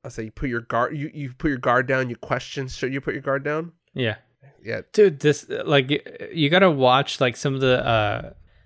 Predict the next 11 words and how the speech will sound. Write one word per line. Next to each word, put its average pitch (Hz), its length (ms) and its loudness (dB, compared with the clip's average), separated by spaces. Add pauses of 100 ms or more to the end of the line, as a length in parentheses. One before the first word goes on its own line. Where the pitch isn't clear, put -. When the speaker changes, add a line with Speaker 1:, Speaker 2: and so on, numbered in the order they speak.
(140)
Speaker 2:
the 127 140 6
YouTube, 123 800 2
um, 107 500 -2 (320)
videos 135 500 4
of 113 420 -6 (140)
dissecting 127 720 -2
the 131 100 -2
whole 139 180 -4
entire 127 340 -2
movie. 123 320 -2
Speaker 1:
Yeah. 123 300 -2